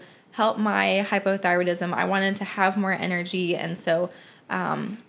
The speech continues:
and so a lot of the solutions that I came across were to, like, el-,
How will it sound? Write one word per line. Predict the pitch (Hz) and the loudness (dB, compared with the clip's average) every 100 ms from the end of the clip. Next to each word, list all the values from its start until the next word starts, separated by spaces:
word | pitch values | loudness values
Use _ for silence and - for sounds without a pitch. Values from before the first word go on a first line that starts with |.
| _ _ - | _ _ -10
and | 202 | 0
so | 185 | 4
a | |
lot | 180 180 | 6 6
of | 180 | 4
the | |
solutions | 180 - 170 180 170 175 | 0 -2 -4 -2 -4 0
that | 165 | 2
I | 165 | 2
came | 196 185 | 2 0
across | 165 - 165 175 - | 0 0 0 0 -2
were | 170 | -4
to, | - - 165 | -4 -6 -4
like, | 156 160 - - - _ - | 0 -2 -4 -16 -20 _ -6
el-, | 185 185 | -2 0